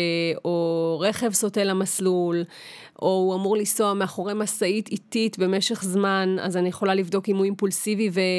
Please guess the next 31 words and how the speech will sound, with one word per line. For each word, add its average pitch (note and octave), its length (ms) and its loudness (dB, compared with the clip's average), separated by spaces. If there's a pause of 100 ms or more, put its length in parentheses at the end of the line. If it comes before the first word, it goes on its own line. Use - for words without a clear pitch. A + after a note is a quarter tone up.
(420)
ורוצה G#3 340 0
לעקוף G#3 320 0
אותה G3+ 160 0
בכל F#3+ 300 0
מחיר, B3 600 0
או F#3+ 100 -4
שהוא F3+ 320 0 (360)
מסוגל G3 380 2
גם A3 140 0
לחכות G#3 500 0
קצת, F#3 560 0 (440)
אה, - 40 -4 (640)
או, F3+ 760 0
אה, F3+ 220 0 (140)
זמן F#3+ 260 0
התגובה A3 360 2
שלו E3+ 400 0
ל-, F3 340 0
ל-, F3+ 280 2
לאותו F#3+ 260 2
ילד G3 200 0
שהתפרץ F3 460 0
בכביש, E3+ 500 -4
אז F3 160 -4
זה F#3+ 100 0
נותן F#3 280 0
לי F3+ 100 0
הרבה F3 160 -2
אינפורמציה. E3+ 600 -2 (540)
אה, E3+ 340 0
אבל F3+ 320 0